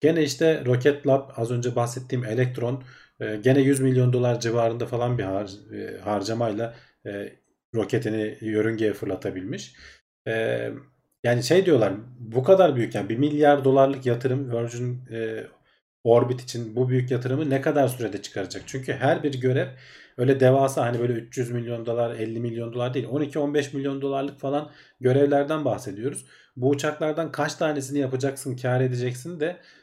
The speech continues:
e, bu şey geri dönüşünü alacaksın diyorlar ama onların, e, yönetimi iyimser cevaplar vermişler. Şimdi diğer roketlerde olmayan bir şey var. E, bu yedi yüz kırk yedinin inebildiği, az önce şu,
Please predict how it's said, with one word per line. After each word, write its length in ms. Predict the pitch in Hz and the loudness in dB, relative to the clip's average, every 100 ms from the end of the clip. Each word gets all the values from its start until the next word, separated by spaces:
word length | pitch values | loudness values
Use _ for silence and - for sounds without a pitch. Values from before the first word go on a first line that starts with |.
| _ 110 | _ -10
e, 400 | 107 104 104 101 101 110 113 110 _ _ | -6 -6 -8 -8 -10 -12 -14 -18 _ _
bu 360 | 127 135 127 - _ _ _ | 0 0 -2 -10 _ _ _
şey 240 | - 143 156 | -4 -2 4
geri 220 | 131 147 | 4 4
dönüşünü 320 | 135 127 127 | 2 -2 -4
alacaksın 540 | 151 131 139 143 - 110 | -6 -4 -4 -6 -8 -12
diyorlar 200 | 117 170 | -10 -8
ama 140 | 185 | -6
onların, 420 | 135 151 170 180 - _ _ _ _ - | -6 -4 -6 -8 -14 _ _ _ _ -10
e, 40 | 117 | -8
yönetimi 960 | 117 113 131 156 151 175 196 135 135 - | -6 0 2 2 0 -6 -6 -10 -16 -4
iyimser 560 | 131 143 139 190 - | 2 2 2 -2 -2
cevaplar 420 | 123 117 110 107 98 | -4 -2 -2 -6 -6
vermişler. 400 | 101 104 - 190 | -8 -8 -8 -8
Şimdi 300 | 156 160 - - _ 120 107 | -6 -8 -10 -18 _ -16 2
diğer 260 | 143 185 | 4 4
roketlerde 640 | 170 156 160 - 165 160 | 0 -4 -6 -4 -4 -2
olmayan 460 | 160 170 170 170 165 | -4 -4 -4 -6 -8
bir 60 | 139 | -8
şey 220 | 165 143 | -6 -4
var. 160 | 101 - _ _ _ 123 | -4 -8 _ _ _ -14
E, 260 | 113 107 107 107 107 110 107 | -12 -12 -12 -16 -16 -18 -6
bu 100 | 143 | 0
yedi 220 | 143 147 | 0 0
yüz 140 | 165 - | -4 -6
kırk 240 | - - | -10 -6
yedinin 300 | 151 147 147 | -6 -4 -6
inebildiği, 640 | 147 151 139 139 123 123 | -4 -2 -2 -4 -6 -6
az 140 | 120 113 | -6 -10
önce 140 | 110 | -12
şu, 260 | 107 117 | -10 -10